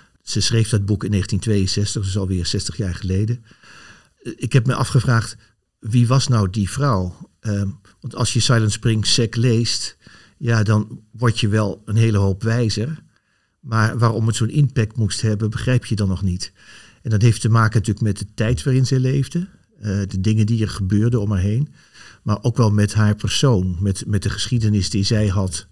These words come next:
met het leven en, en haar carrière die ze gehad heeft. Ze was een echte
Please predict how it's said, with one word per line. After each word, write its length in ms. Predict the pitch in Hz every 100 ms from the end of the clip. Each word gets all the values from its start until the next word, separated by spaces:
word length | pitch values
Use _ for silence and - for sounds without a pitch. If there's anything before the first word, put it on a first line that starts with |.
| _ _ -
met 200 | 110 101
het 120 | 95
leven 580 | 101 95 98 104 101 -
en, 240 | 95 98
en 160 | 107 95
haar 160 | 95
carrière 540 | - 113 104 104 98 95
die 120 | 92
ze 100 | 90
gehad 280 | - 95 -
heeft. 300 | 85 - - - - - -
Ze 160 | - 107
was 200 | 110 -
een 180 | 107 -
echte 520 | 110 - - 92